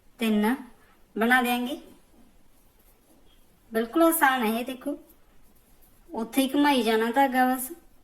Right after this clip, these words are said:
ਥੋੜ੍ਹਾ ਜਿਹਾ ਹਿਸਾਬ ਲੈਣ ਦੀ ਜ਼ਰੂਰਤ ਹੈ। ਦੋ ਦਾ ਫਿਰ ਇੱਕ ਬਣ ਗਿਆ ਤੇ ਇਹਨੂੰ ਆਪਾਂ ਪਿੱਛੇ ਧਾਗਾ ਕਰਕੇ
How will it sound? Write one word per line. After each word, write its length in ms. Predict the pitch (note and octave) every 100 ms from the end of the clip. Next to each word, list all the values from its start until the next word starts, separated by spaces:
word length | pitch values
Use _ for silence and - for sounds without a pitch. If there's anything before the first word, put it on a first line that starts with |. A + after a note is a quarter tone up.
| _ -
ਥੋੜ੍ਹਾ 300 | C#4 E4 E4
ਜਿਹਾ 120 | D4+
ਹਿਸਾਬ 300 | C#4+ D4 B3+
ਲੈਣ 200 | B3 A#3
ਦੀ 100 | A3+ G#3+ - -
ਜ਼ਰੂਰਤ 500 | G#3+ G#3+ A3 G#3 -
ਹੈ। 100 | C4 - - - _ _ - - _ -
ਦੋ 200 | G#3 A3
ਦਾ 140 | G#3+
ਫਿਰ 260 | G#3+ G#3+ G#3+ C#4+ - _ _
ਇੱਕ 220 | G#3+ G3 A3
ਬਣ 240 | B3+ C4
ਗਿਆ 240 | A#3+ B3+ C#4+ - _ -
ਤੇ 120 | - G#3+
ਇਹਨੂੰ 180 | A#3
ਆਪਾਂ 280 | B3 A3 G#3 A#3+ - _
ਪਿੱਛੇ 300 | - G3+ - G3+ G#3
ਧਾਗਾ 320 | A#3+ A#3+ G3 F#3
ਕਰਕੇ 400 | F#3 F#3+ -